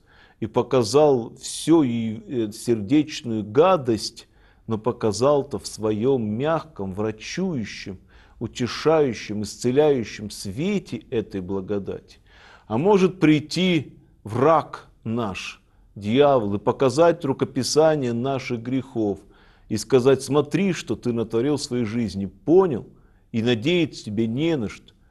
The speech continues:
Лежи в ожидании адских мук, которые тебе все равно не избежать».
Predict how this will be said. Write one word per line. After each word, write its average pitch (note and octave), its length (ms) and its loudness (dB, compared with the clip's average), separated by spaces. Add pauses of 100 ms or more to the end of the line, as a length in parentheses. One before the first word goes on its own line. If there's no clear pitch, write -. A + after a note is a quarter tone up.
(120)
Лежи B2 720 -2 (360)
в A2 100 -2
ожидании A#2+ 640 2
адских B2+ 500 -6
мук, D#3+ 320 -4
которые A2+ 420 0
тебе C3 320 -2
все A2 200 -4
равно G#2 340 -2
не A2 240 -4
избежать». G2+ 680 -6